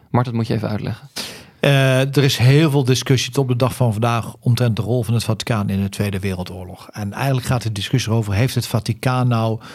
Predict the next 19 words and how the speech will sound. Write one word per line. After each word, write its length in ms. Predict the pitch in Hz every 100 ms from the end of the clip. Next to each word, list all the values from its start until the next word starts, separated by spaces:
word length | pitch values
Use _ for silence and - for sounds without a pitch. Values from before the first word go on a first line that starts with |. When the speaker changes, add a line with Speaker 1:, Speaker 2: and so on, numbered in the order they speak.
| - -
Speaker 2:
het 180 | - -
optreden 540 | 131 - 127 123 113
van 180 | - 113
de 80 | 107
fascisten, 540 | 113 - 139 - 127
zowel 220 | 113 117
Mussolini 420 | 117 117 - 110 113
als 180 | 104
Hitler, 240 | 120 107 104
nou 200 | 107 104
gedoogd 580 | - 98 117 131 120 -
of 180 | 120
niet? 200 | 123 101
Of 80 | -
hebben 200 | 117 110
ze 60 | 123
actief 300 | 117 - 113
tegen 280 | - 113 117
opgetreden? 600 | 117 - - - -